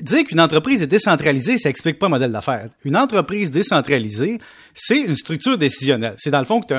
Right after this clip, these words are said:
un siège social, disons, ou, ou un boss en haut, puis que chaque, euh, division opérationnelle a un petit boss, hein, ce qu'on appellerait, dis-, un, un décision, euh, intermédiaire, hein,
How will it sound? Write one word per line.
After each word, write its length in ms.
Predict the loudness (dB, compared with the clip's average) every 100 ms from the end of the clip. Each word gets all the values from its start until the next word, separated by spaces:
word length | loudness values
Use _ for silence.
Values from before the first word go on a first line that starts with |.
| -4
un 60 | -6
siège 280 | -2 -2
social, 500 | -2 -8 -4 -4 -4
disons, 240 | -4 -2 0
ou, 140 | -2 -6 -16 -4
ou 140 | 0
un 100 | 0
boss 320 | 2 0 2
en 180 | 0 0
haut, 200 | 0 0 -4 -16 -10
puis 160 | -4
que 160 | 4 4
chaque, 560 | 4 0 -2 -4 -10 _ -14
euh, 220 | -10 -10
division 480 | -8 -8 0 2 2
opérationnelle 840 | 2 2 2 0 0 2 2 0 -6 -14 4
a 160 | 6 8
un 120 | 6
petit 260 | 2 -2
boss, 240 | 0 -2 -4 -8 -4
hein, 80 | -4
ce 80 | 0
qu'on 140 | 2
appellerait, 400 | 2 2 2 0
dis-, 180 | -4 -6 -6 -10 -20 -20 -8
un, 160 | -6 -2 0
un 40 | 0
décision, 800 | 0 0 0 -2 0 0 0 0
euh, 60 | 0
intermédiaire, 640 | -2 0 -2 -4 -8 -8 -2
hein, 240 | 0